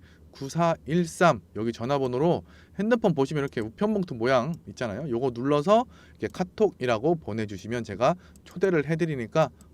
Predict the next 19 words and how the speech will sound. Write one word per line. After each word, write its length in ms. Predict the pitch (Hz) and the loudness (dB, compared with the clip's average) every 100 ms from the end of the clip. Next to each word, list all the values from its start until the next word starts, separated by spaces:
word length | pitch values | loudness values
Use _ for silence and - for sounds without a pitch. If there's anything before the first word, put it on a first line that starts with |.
| - | -6
꼭 220 | - 202 - | 0 0 0
참여하셔서 640 | 208 202 160 160 180 135 | -2 0 0 0 -2 -2
우리 180 | 104 113 | -2 -2
여러분들, 640 | 101 120 131 123 104 139 - - - | 0 -2 -2 -2 -2 -4 -8 -20 -18
제가 220 | - 107 | -12 -8
무료로 420 | 101 107 160 185 156 | -6 4 6 8 6
우리 220 | 113 117 | 2 -4
개인분들을 760 | - 127 160 156 156 143 110 | -4 -2 0 0 0 -2 -2
위해서 400 | 107 123 147 139 - - - | 0 0 2 0 -4 -16 -20
진행하고 460 | - 120 117 156 113 | -10 -8 -4 -4 -4
있으니까 720 | 104 165 165 156 113 98 131 - - - - _ _ | -6 -2 -2 0 0 0 -4 -10 -20 -20 -20 _ _
언제든지 540 | - 147 165 160 147 117 | -6 0 2 4 2 2
들어오셔서 540 | 120 127 113 147 180 - - | 0 -2 0 0 0 -4 -20
서로 240 | - 180 165 | -6 0 0
대화하시고 800 | - 113 120 123 131 135 123 92 - - | 0 0 2 2 -2 -4 -2 -4 -8 -20
수익 240 | - 165 156 | -6 -4 -4
자랑도 380 | 107 110 107 | -4 -4 -4
하시는 480 | 104 151 185 139 127 | -6 -2 0 0 -4
그런 240 | - 110 | -6 -6